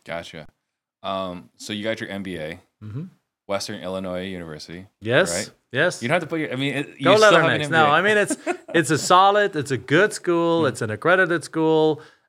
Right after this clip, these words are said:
Speaker 2: I did not particularly enjoy my time there, other than, of course, having met Michelle. So I, I alwa-, we always joke, is like, there was a reason why I went to the middle of the cornfields, five hours away from Chicago,
Speaker 1: Mm.
Speaker 2: and,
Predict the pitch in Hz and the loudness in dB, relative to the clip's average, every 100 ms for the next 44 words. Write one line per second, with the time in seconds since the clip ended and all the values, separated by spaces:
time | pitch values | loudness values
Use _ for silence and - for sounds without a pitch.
0 | _ 127 139 143 143 143 127 147 127 151 | _ 2 4 4 2 0 0 -4 0 2
1 | 170 170 151 143 135 120 120 143 156 151 | 2 0 -8 -4 -4 -2 0 0 0 -4
2 | 147 147 147 147 135 127 131 123 113 - | -4 -4 -2 0 2 2 0 -2 -4 -4
3 | 127 120 123 113 113 110 110 131 139 143 | -4 -4 -6 -4 -8 -8 -10 -4 -2 -2
4 | 120 113 113 123 139 165 147 165 165 131 | -2 -4 -4 -4 -2 -2 0 2 2 2
5 | 139 131 123 113 104 - _ - 139 175 | 0 0 -2 -4 -6 -12 _ -4 0 2
6 | 156 131 147 127 113 120 117 104 104 113 | 2 4 2 0 2 4 4 2 -4 -4
7 | 123 117 98 107 143 165 156 - 151 139 | -4 -6 -6 -2 0 0 0 -2 0 0
8 | 139 131 123 - - - - 117 147 156 | -2 -2 -4 -10 -20 -20 0 2 4 2
9 | 165 160 165 165 170 143 175 139 120 113 | 0 2 2 0 -2 -6 -2 2 2 0
10 | 113 - 95 _ - 131 131 123 123 - | -4 -6 -20 _ 0 2 4 0 -6 -12